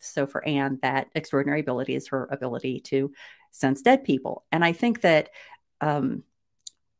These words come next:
from the point of view of writing a story, there's just something intrinsically, uh, interesting and, and lots of things you can do with the idea of someone who can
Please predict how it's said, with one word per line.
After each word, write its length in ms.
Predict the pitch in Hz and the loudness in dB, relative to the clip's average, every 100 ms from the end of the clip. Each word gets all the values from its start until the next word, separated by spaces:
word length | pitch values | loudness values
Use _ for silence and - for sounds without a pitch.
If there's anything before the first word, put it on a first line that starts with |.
| _ - | _ -6
from 200 | - 208 | 4 4
the 80 | 180 | 4
point 260 | - 208 | 2 2
of 80 | 180 | 2
view 200 | 185 175 165 | 0 0 2
of 160 | 151 | 2
writing 300 | 180 160 160 | 4 2 2
a 40 | 151 | -2
story, 360 | - 254 226 | 2 4 6
there's 180 | 156 160 | 6 4
just 180 | 180 175 | 2 2
something 280 | 185 196 170 | 0 0 0
intrinsically, 920 | 156 - 185 185 180 170 165 156 156 - - - - | 0 -2 -2 -2 -2 -2 -2 -4 -8 -16 -20 -20 -4
uh, 380 | 147 147 - - - | -2 0 -2 -4 -2
interesting 640 | 190 185 180 - 170 156 | -2 0 -4 0 0 2
and, 180 | 143 143 - | 0 -2 -2
and 220 | 156 156 | -4 -4
lots 240 | - 170 175 | 2 2 2
of 80 | |
things 220 | 170 170 160 | -2 -2 -2
you 60 | |
can 140 | 151 156 | -2 2
do 420 | 214 214 135 156 | 6 6 6 2
with 140 | 160 151 | 0 0
the 120 | 160 | 2
idea 360 | 151 147 151 - | 0 0 -2 -2
of 60 | |
someone 240 | - 156 147 | -2 -4 -2
who 100 | 165 | -4
can 300 | 156 143 | -2 -2